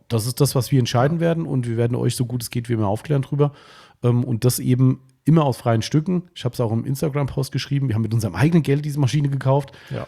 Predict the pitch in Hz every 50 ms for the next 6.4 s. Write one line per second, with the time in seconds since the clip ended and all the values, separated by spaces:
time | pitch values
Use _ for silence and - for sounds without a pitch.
0 | _ - 110 104 - - 127 131 147 151 139 123 - 143 135 120 117 98 104 104
1 | 113 120 113 117 120 139 139 139 127 120 113 117 127 151 - - 165 156 151 151
2 | 151 147 147 143 139 147 151 160 165 - - - - - - _ _ _ - 113
3 | 113 120 135 123 107 117 139 170 180 180 160 156 143 123 127 - - 123 147 185
4 | 185 160 135 143 139 127 120 - - 135 147 160 156 147 143 139 135 143 139 135
5 | 131 127 120 - 127 139 175 165 - 175 190 196 196 196 _ _ _ _ _ -
6 | 139 139 139 147 151 151 156 139